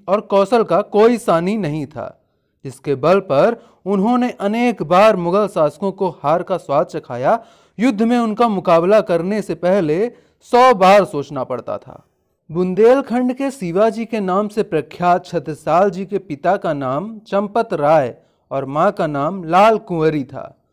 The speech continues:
उनके पिता भी वीर व बहादुर योद्धा थे। चंपत राय के साथ युद्ध में लाल कुंवरी भी साथ रहती थीं। इस दौरान पति का युद्ध क्षेत्र में उत्साह वर्धन करती रहती।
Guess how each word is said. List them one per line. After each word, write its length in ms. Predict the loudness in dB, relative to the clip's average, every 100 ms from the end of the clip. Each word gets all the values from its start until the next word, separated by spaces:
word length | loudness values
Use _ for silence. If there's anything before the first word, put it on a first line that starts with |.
| _ _ _
उनके 260 | -14 -8 -8
पिता 380 | -6 -2 2 2
भी 380 | -2 -8 -8
वीर 420 | -10 -8 -4 -2 0
व 180 | 0
बहादुर 720 | 0 -2 0 -2 0 -4 -4 -10 _ _
योद्धा 500 | 0 2 2 4 2
थे। 400 | 2 -4 -18 -20 _ _ _ _ _ _ _
चंपत 380 | -12 -4 -4 0
राय 220 | 0 0
के 140 | -4
साथ 220 | -2 -2 -2
युद्ध 300 | -4 -6 -6
में 420 | -6 -6 -6 -6 -8 _ _
लाल 320 | 0 4 4 2
कुंवरी 480 | -2 0 0 0
भी 260 | -2 -6 -8
साथ 320 | -2 2 2 0
रहती 400 | -4 -8 -10 -16
थीं। 280 | -18 -20 _ _ _ _ _ _ -10
इस 280 | -8 -8 -8
दौरान 560 | -4 -2 -2 -4 -4 -8 _ _ -2
पति 220 | 0 0
का 180 | 0 2
युद्ध 480 | 2 -2 -4 -2 -4
क्षेत्र 440 | -2 -2 0 0
में 320 | -2 -4 -4
उत्साह 460 | -10 -14 -2 2 2
वर्धन 460 | 2 -2 -2 -6 -6
करती 340 | -8 -6 -6
रहती। 400 | -6 -10 -18 -20